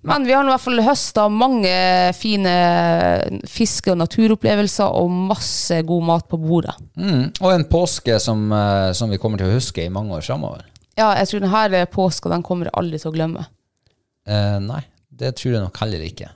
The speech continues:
Speaker 2: Jeg,
Speaker 1: Nei.
Speaker 2: jeg skal bli ganske gammel i alle fall. Begynne å dra på med noe demens før, eh, før den her, eh,
Speaker 1: Ja, men
Speaker 2: på-,
Speaker 1: når du
Speaker 2: påska.
Speaker 1: får demens, så jeg tror du kommer til å huske den her da.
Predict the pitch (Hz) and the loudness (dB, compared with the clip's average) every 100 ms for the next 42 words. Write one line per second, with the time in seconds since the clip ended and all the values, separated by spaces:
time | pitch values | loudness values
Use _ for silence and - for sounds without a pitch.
0 | _ - 104 170 123 - 131 135 127 143 | _ -4 -2 -2 -2 0 0 0 0 -2
1 | - 117 135 85 80 71 - - _ _ | -2 -2 0 -2 -4 -6 -12 -16 _ _
2 | _ - - - 101 101 131 113 98 90 | _ -20 -20 -18 -6 0 0 2 0 0
3 | 90 92 107 107 - 110 95 78 78 82 | -2 -2 2 0 0 -2 -2 -6 -8 -6
4 | 90 101 113 - - - - 98 90 82 | -4 -2 -4 -4 -4 -6 -4 -2 -2 -4
5 | 80 76 73 71 - 95 85 80 90 69 | -6 -8 -12 -14 -6 -6 -4 -4 -6 -6
6 | 71 - - _ _ _ _ _ - - | -10 -12 -18 _ _ _ _ _ -20 -20
7 | _ _ _ _ - 247 226 220 254 247 | _ _ _ _ -2 0 2 2 0 2
8 | 202 196 226 220 - 208 208 - 214 208 | 0 0 0 0 -2 0 -2 0 -2 0
9 | 202 180 226 - - 175 160 180 - | 0 0 0 -2 -4 -4 -2 -2 -4